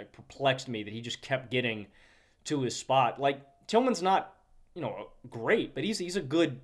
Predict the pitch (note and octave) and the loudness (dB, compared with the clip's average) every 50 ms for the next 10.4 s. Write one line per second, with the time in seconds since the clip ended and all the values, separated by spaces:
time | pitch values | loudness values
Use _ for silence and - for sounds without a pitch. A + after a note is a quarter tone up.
0 | - - D3 C#3 C#3 C3 C3 B2+ B2 A#2+ - B2+ A2 G#2 F#2+ A2+ G#2+ G2+ G2 F#2+ | -8 -2 0 0 0 0 -2 -2 -2 -2 -4 -8 -8 -6 -4 -2 -2 -2 -2 -4
1 | F#2 - - A#2 A2+ A2 A2 G#2+ A2 G#2+ G#2+ G#2+ G#2 G2+ - - _ _ _ _ | -8 -10 -8 -8 -6 -6 -4 -2 0 0 0 0 -2 -4 -10 -18 _ _ _ _
2 | _ _ _ _ _ _ D3+ F3 G3+ A3 A3 G#3+ G3 G3+ F#3 G#3 G#3 G3 - G3 | _ _ _ _ _ _ 6 6 8 8 8 6 6 4 0 -2 -4 -4 -2 0
3 | G3 G3+ G#3 G3+ - D#3 C3 C3+ B2 B2 A#2+ A2+ A2 - - A#2+ A2 G2 - _ | 2 2 2 2 0 -2 -2 0 2 2 2 2 0 -2 -8 -8 -10 -10 -14 _
4 | - - - - - _ _ _ _ _ _ _ - F3+ - D#3+ F3 G#3 G#3 G3 | -20 -20 -20 -20 -20 _ _ _ _ _ _ _ 2 2 4 6 8 8 8 6
5 | - F3 F3+ E3+ E3 D#3 C#3+ C3+ C#3 C3+ C3+ C#3+ C3 B2+ C3 C3+ B2+ B2+ B2+ B2 | 6 4 4 4 6 6 6 6 4 4 2 0 -2 0 0 0 0 0 0 0
6 | A#2 A#2 A#2 A#2 - A#2+ A2+ A2 A2 - A#2+ A2+ A2+ B2 A#2 A#2 A2 G#2 - A2+ | 0 0 -2 -2 -2 -4 -4 -4 -4 -4 -6 -2 0 0 0 0 0 -2 -4 -4
7 | A2+ G#2+ A2 A2 A2 A2 A2 G#2+ C3 D3 C#3 E3 D#3+ D#3 C3+ C3 C#3 B2+ A#2 A2 | -4 -4 -6 -6 -6 -6 -6 -6 -6 -6 -4 -2 -2 -2 -2 -2 -4 -4 -4 -6
8 | - - _ _ _ C#3 C3+ B2+ C3+ D3 D#3+ D#3+ D#3 D#3+ E3+ E3+ E3+ E3 D#3 D3+ | -10 -16 _ _ _ -6 -2 2 6 6 6 6 6 4 2 2 2 0 0 -2
9 | C3 - - D3+ D3+ D3 D3+ D3 C3+ C3+ C3+ C3 C3 - - C3 C3+ C3+ C#3+ C#3+ | -6 0 2 2 2 4 2 0 2 0 0 0 -2 -4 0 0 2 2 2 2
10 | C#3+ C3+ C#3 C#3+ C#3 C3 A#2+ | 0 -2 -2 -2 -4 -4 -6